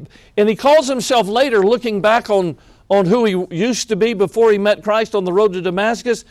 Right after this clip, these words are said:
and he refers to himself back there as the chief of sinners.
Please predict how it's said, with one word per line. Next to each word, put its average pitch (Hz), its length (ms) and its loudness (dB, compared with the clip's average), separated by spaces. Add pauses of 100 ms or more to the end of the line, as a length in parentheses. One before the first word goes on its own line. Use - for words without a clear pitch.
(360)
and 214 120 0
he 214 60 2
refers 262 540 0
to 247 140 -2
himself 214 480 -2
back 202 260 -2
there 233 220 2
as 170 120 -4
the 180 120 -2
chief 254 440 -6
of 190 100 -4
sinners. 165 720 -8